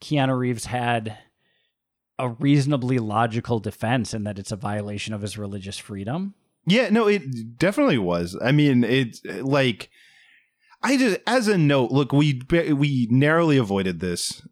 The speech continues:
Speaker 2: with Jaws: The Revenge, but if I can just give a note to all future, uh, Silver Linings Playback, uh, films,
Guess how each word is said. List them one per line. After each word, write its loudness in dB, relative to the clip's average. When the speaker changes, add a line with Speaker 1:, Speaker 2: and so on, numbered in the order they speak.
Speaker 2:
with -4
Jaws: -2
The -4
Revenge, -6
but 0
if 0
I 2
can 2
just -2
give 0
a 0
note 0
to -2
all 2
future, -2
uh, -4
Silver 0
Linings 0
Playback, -8
uh, -2
films, -4